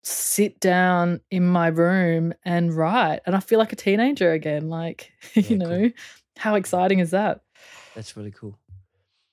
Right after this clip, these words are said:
Speaker 1: Mm.
Speaker 2: Just going back to the producer thing. Um,
Speaker 1: Mm.
Speaker 2: when, when did you decide, or how did it come about, um, to go from being the audio engineer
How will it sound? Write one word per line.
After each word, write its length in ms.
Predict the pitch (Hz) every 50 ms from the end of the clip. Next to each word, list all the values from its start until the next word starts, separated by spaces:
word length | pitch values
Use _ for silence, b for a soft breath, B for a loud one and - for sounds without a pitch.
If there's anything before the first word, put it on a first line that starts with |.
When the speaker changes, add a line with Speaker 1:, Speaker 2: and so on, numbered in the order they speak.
| _ _ -
Speaker 1:
Mm. 420 | 208 214 226 214 185 165 165 160 - _
Speaker 2:
Just 220 | - 233 220 -
going 240 | - 254 233 220 202
back 180 | 165 180 180 -
to 100 | - 170
the 140 | 147 143 131
producer 540 | - - - 123 113 123 135 139 - - 127
thing. 360 | 113 - 110 98 98 90 - _ _ - 131
Um, 320 | 139 147 151 151 143 - _ _ _ _ -
Speaker 1:
Mm. 280 | 208 202 196 180 175 B B B _ _ - 156 156 _ _ _
Speaker 2:
when, 560 | 151 151 170 180 190 202 202 202 202 202 - - _ _ _ _ _ _ _ _ _ _ _ _ _ _ _ _ _ _ _ _ _ _ _ _ _ _ -
when 420 | 139 143 160 180 190 190 190 185
did 200 | 160 165 156 151 165
you 320 | 165 165 160 156 143 - - _ _ _ _ _ _ _ _ _ _ _ _ _ _ _
decide, 520 | - 147 135 - - 151 135 135 131 131 127
or 120 | 127 127
how 140 | 117 165 165
did 140 | 156 151 143
it 100 | - - -
come 160 | - 151 139
about, 380 | 135 127 127 131 127 123 - - _ _ _ _ _ _ _ _ _ _ _ _ _ _ _ _ _ _ _ _ -
um, 440 | 123 120 120 120 117 113 113 107 - _ -
to 80 | 139
go 260 | 127 123 135 131 127
from 240 | - - 135 123 117
being 420 | 110 127 127 127 123 117 120 131 - _ _ _ _ _ _ _
the 120 | 127 127 127
audio 360 | 127 131 131 127 127 120 117
engineer 800 | 120 117 113 - 113 107 113 117 113 104 104 135 170 190 190